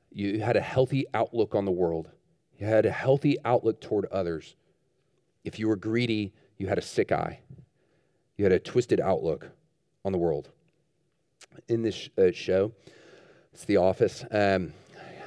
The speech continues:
sorry. Michael Scott, the lead character, lovable loser of the show. It is informative and illustrative. He's, he's the regional manager of the Dunder Mifflin Paper Company. Lovable loser.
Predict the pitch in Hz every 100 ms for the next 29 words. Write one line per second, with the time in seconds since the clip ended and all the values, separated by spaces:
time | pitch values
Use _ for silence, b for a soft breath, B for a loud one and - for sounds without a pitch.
0 | B B - 90 87 80 - 98 104 120
1 | 120 - 104 104 - 98 101 - 107 98
2 | - 98 98 98 95 95 95 90 92 85
3 | - 95 87 - - 117 110 101 90 85
4 | 80 76 - B - 107 98 85 101 85
5 | 82 73 - B B 143 135 - _ -
6 | - 156 175 139 156 127 110 156 160 170
7 | 156 143 127 131 127 127 123 117 98 90
8 | 87 104 123 123 107 104 107 104 - 107
9 | 104 101 90 82 80 104 143 139 127 120
10 | 101